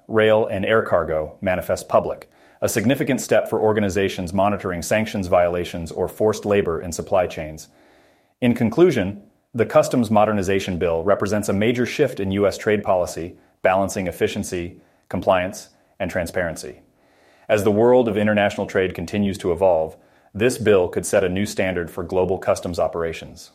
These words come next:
Up next, we're delving into a hot topic in the tech industry, the potential export controls on advanced open-source software and cloud computing services. Alan Estevez, the Undersecretary of the Bureau of Industry and Security, B I S,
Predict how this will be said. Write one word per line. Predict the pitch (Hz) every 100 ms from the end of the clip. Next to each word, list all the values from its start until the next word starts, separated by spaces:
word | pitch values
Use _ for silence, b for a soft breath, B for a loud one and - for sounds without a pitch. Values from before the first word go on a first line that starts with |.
| _ _ _ _ -
Up | 104
next, | 110 110 - - b b b
we're | 98
delving | 113 113 113
into | 104 101
a | 87
hot | 107 -
topic | - 92 95
in | 92
the | 85
tech | - 104
industry, | 90 80 - 80 78 B B B
the |
potential | 90 - 120 117 -
export | 113 - - 104
controls | - 95 104 95 92
on | 95
advanced | 87 98 101 101 -
open-source | 104 104 98 107 95 -
software | 95 90 - 82 82 B B
and | 104 90
cloud | - 95 95
computing | 95 85 92 85
services. | - 85 76 76 71 - _ _ _ _ _ _ _ _ _
Alan | 107 110 104
Estevez, | 107 110 - 90 80 76 - -
the | 101
Undersecretary | 107 107 107 104 101 101 95
of | 92
the | 85
Bureau | 80 95 101 98
of | 90
Industry | 98 95 - 92
and | 87
Security, | 85 - 104 80 73 - _ 85
B | 98
I | 87 82
S, | 85 71 -